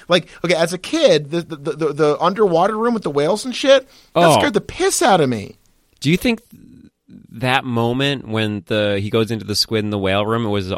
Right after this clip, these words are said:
Speaker 2: you s-, they already referenced Brokeback Mountain. Do you think that was a reference to the squid and the whale, too? When
Speaker 1: No,
Speaker 2: in
Speaker 1: the
Speaker 2: the
Speaker 1: scene
Speaker 2: same
Speaker 1: where, where someone comes into a library book. That's
Speaker 2: Exactly,
Speaker 1: the,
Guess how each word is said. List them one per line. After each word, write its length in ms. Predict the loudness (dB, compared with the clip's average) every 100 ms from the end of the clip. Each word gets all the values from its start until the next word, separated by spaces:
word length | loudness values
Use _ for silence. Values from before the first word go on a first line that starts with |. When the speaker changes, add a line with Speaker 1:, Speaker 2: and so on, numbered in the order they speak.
| -8
Speaker 2:
you 220 | -6 -4
s-, 140 | -4 -4
they 160 | 0 2
already 240 | 2 0
referenced 640 | 0 -2 -2 -6 -8 -12 _ _ -10
Brokeback 420 | -2 -2 -2 -4 -2
Mountain. 480 | 0 0 -4 -8 -12 _ _ _ _
Do 100 | -2
you 40 | 2
think 60 |
that 60 | 4
was 100 | 2
a 60 |
reference 380 | 0 0 -2 -4
to 80 | -2
the 80 | -2
squid 260 | -2 -2
and 60 | -2
the 60 | -2
whale, 340 | -2 -2 -4
too? 360 | -4 -2 0 -2
When 380 | -2 -2 -4 -8 _ _ _
Speaker 1:
No, 120 | 2 2
Speaker 2:
in 60 |
Speaker 1:
the 60 | 4
Speaker 2:
the 80 | 2
Speaker 1:
scene 220 | 4 4
Speaker 2:
same 60 | 2 0
Speaker 1:
where, 180 | 4 4
where 80 | 2
someone 280 | 0 -2
comes 360 | -2 -4 -4 -6
into 200 | -8 -6
a 20 |
library 400 | -4 -4 -4 -6
book. 320 | -8 -12 -12 -2
That's 140 | 2
Speaker 2:
Exactly, 280 | 4 4
Speaker 1:
the, 20 | 4